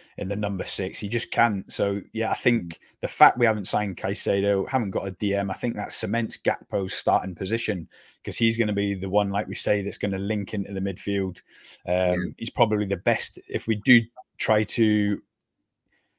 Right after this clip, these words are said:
Speaker 1: start with the shape of the three box three, obviously, Konate, Van Dijk and Robertson in the three. That would leave Mac Allister and Trent is the two pivot six type position with Szoboszlai and Gakpo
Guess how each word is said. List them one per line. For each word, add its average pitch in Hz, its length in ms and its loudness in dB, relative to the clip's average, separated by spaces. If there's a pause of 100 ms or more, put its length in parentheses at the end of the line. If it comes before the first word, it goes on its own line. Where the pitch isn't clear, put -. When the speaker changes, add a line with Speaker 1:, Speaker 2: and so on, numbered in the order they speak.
(120)
Speaker 1:
start - 560 4
with 117 120 2
the 110 60 0
shape 113 360 2
of 101 120 -4
the 98 120 -4
three 117 400 0
box - 400 -2
three, 107 460 -2 (320)
obviously, 101 280 0
Konate, 110 520 0
Van 104 240 -2
Dijk 104 340 2
and 98 140 -4
Robertson 104 480 0
in 98 100 -4
the 92 80 -6
three. 104 420 -4 (280)
That 107 140 2
would 101 140 -4
leave 101 280 0
Mac 92 240 -2
Allister 110 320 4
and 98 200 -2
Trent 104 420 0 (340)
is 90 180 -4
the 92 260 0 (120)
two 110 220 0
pivot 101 360 -2 (140)
six - 500 -4
type 104 240 -2
position 98 540 -2 (240)
with 98 100 -4
Szoboszlai 98 720 2
and 92 140 -8
Gakpo 95 540 2